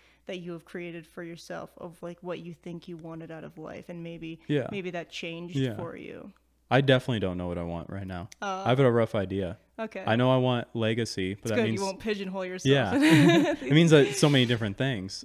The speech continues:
Speaker 2: Like,
Speaker 1: Uh-huh.
Speaker 2: I'm, I'm constantly chiseling out this idea of what I want in the future. I have a rough idea.
Speaker 1: Mm-hmm.
Speaker 2: I have multiple different places I wanna end up, which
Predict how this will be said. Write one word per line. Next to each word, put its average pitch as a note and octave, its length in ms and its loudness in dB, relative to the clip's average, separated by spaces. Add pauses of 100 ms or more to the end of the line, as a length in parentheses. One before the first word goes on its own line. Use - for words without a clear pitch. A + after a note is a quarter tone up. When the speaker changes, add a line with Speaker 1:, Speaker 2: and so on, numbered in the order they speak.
(120)
Speaker 2:
Like, A2+ 160 4
Speaker 1:
Uh-huh. A2+ 100 6
Speaker 2:
I'm, A#2+ 200 -2 (480)
I'm A#2+ 160 2
constantly A2+ 960 0 (100)
chiseling A2 580 2
out G2 360 0
this G#2 180 -2
idea G2 640 4 (480)
of A2 180 2
what G#2+ 200 6
I G#2 60 6
want G2 240 0
in G2+ 100 -6
the F#2+ 60 -8
future. G2 500 -4
I A2+ 60 0
have A#2 100 2
a A2 60 4
rough G#2 280 6
idea. G2 500 0 (140)
Speaker 1:
Mm-hmm. A3 300 -10 (280)
Speaker 2:
I C3 120 6
have C#3 220 4 (1300)
multiple C3 600 4
different A2 460 -2 (160)
places B2 400 0
I C#3 80 2
wanna C#3+ 240 0
end C#3+ 300 -2
up, E3 260 -4 (1040)
which - 480 0